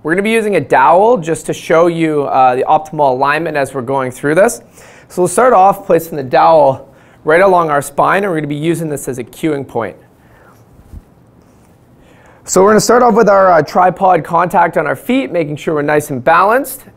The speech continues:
And now we're gonna be placing our head, middle of our back, and tailbone against the dowel, and slowly sitting our hips back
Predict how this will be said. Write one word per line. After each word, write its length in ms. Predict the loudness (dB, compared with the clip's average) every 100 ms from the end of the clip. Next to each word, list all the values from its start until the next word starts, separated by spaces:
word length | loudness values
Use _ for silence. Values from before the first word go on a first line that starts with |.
| _
And 140 | -6 0
now 160 | 2
we're 80 | 2
gonna 120 | 2
be 80 | -2
placing 380 | 0 0 0 -2
our 140 | 0
head, 500 | 0 2 2 2 -2 -14 _ _ -2
middle 260 | 2 2
of 80 | 4
our 140 | 2
back, 480 | 2 2 4 2 -2 -8
and 160 | -8 -4
tailbone 680 | 2 2 4 0 0 -6 -8
against 400 | -6 -4 -4 -4
the 80 | -2
dowel, 640 | 2 4 4 2 -2 -14 _ _ _
and 120 | -12 -12
slowly 500 | -6 2 4 4 4
sitting 260 | 2 0
our 120 | 0
hips 280 | 0 0 -2
back 600 | -2 2 4 2 0 -8